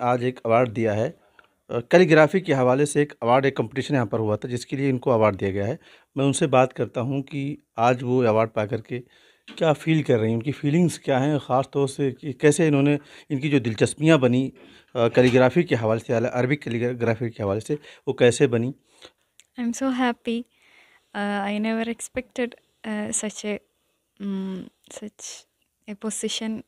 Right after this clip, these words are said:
Speaker 2: or such a prize. This is a national level competition, right? So, uh, uh, having first prize in this competition is a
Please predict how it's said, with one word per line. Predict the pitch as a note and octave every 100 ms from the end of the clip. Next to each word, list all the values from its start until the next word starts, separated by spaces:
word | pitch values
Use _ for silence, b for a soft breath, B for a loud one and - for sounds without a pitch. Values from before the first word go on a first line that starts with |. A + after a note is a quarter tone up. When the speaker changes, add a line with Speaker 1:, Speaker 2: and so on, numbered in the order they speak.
| _ A3
Speaker 2:
or | G#3+
such | G#3+ A3 G#3
a | G#3
prize. | - G3+ G#3 G#3+ -
This | G3+ G3+
is | A3
a | A#3+
national | A#3 A3 - B3 B3
level | A3+ G#3 G3+
competition, | G3+ F#3+ F#3+ - F#3+ - F#3+
right? | G3 G3+ - b b b b b
So, | - - G#3 G#3+ - _ -
uh, | G#3 G3 F#3+ - _ _ _ _ _ _ _ _ -
uh, | G3 G3 F#3+ F#3+ G3
having | G3+ G3 G#3+ A3+
first | A3 G#3+ -
prize | A#3+ B3+ B3+
in | A#3
this | A#3 -
competition | - A3 A3+ - A3 A#3 A3+
is | A3 -
a | G#3+